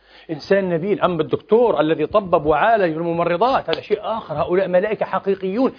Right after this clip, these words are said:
لأول مرة تدرك أنهم ملائكة حقيقيون يدبون على الأرض، هؤلاء البشر.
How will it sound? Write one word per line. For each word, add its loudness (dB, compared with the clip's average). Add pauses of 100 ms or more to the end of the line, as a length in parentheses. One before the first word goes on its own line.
(140)
لأول 4
مرة 8
تدرك 4
أنهم 2
ملائكة 2
حقيقيون -2 (140)
يدبون 4
على 0
الأرض، -2 (440)
هؤلاء 6
البشر. -2